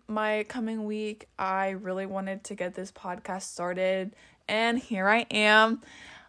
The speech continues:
I filmed the trailer last night because I was just so excited, and I wanted to figure out how to get everything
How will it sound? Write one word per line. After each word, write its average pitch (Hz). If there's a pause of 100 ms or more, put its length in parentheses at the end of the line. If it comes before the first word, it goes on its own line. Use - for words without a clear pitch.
(120)
I 202 (240)
filmed 208
the 196
trailer 202
last 190
night 190
because 214
I 190
was 214
just 285
so -
excited, 202
and 196
I 190
wanted 185
to 180
figure 180
out 180
how 185
to 185 (440)
get 214
everything 202